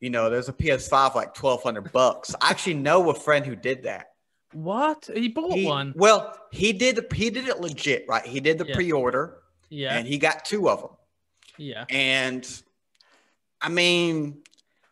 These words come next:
Speaker 1: part of me hates those people, right, that sell something for such an extraordinary amount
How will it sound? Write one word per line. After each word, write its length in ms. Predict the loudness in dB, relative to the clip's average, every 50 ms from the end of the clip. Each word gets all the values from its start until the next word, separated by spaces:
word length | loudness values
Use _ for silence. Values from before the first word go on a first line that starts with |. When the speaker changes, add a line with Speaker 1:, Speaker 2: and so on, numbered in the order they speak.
| _ _ _ 0
Speaker 1:
part 240 | 4 6 6 6 6
of 60 | 4
me 100 | 2 -2
hates 560 | -4 -2 0 0 0 0 0 -4 -10 -14 -4 -2
those 300 | 0 0 0 -2 -6 -4
people, 560 | -2 -2 -2 0 0 -2 -2 -2 -6 -10 -18 _ _ _ _ _ _ _ 2
right, 360 | 4 4 4 4 2 -2 -4 -2
that 400 | 0 0 0 0 -2 -8 -16 -20 _ _ _ _ _ _ _ _ _ _ _ _ _ _ _ _ _ _ _ -14
sell 360 | -12 -2 2 4 6 6 4
something 420 | 2 2 2 2 2 2 0 -4 -6
for 120 | -8 -10
such 260 | -6 -2 -2 -2 -2
an 60 | -4 -8
extraordinary 640 | -8 -8 -4 0 2 2 2 2 2 2 2 2
amount 380 | 2 0 0 0 0 0 0